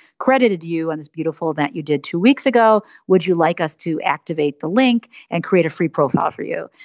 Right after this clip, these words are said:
And most times it's yes. So, you know, we have a very high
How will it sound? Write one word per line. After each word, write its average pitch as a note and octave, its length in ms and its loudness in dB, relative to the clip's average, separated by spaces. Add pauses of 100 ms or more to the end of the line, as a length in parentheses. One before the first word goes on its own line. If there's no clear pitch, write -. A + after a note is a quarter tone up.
(160)
And E3 320 -2
most E3+ 260 2
times D#3+ 320 -2
it's D#3 220 -6
yes. - 500 -6
So, D#3 380 -2
you C3+ 100 -4
know, D3+ 120 -2
we D3+ 140 2
have D3 120 2
a C#3+ 60 -4
very C#3+ 260 0
high D3+ 480 2